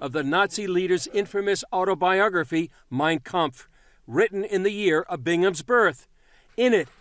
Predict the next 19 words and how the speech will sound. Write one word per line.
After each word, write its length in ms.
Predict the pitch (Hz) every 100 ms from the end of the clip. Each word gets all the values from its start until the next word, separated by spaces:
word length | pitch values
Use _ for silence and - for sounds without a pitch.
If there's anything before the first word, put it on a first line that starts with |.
| - -
Hitler 300 | 254 220 165
details 640 | 214 196 196 196 185 180
his 140 | 196
final 440 | - 196 214 208 196
solution 520 | 214 202 208 - 151
to 180 | 151 170
exterminate 760 | 160 - - 233 185 156 156
the 80 | 185
Jews. 520 | 143 226 208 165 - - _ _ _
This 300 | 107 214 -
copy 340 | 165 156 165
came 340 | 143 175 175 180
from 220 | 185 185
a 80 | 180
Nazi 420 | 190 214 - 226
office 580 | 226 233 - 175 - - _ -
after 400 | 196 - - 147
the 120 | 156
war. 460 | 147 160 131 110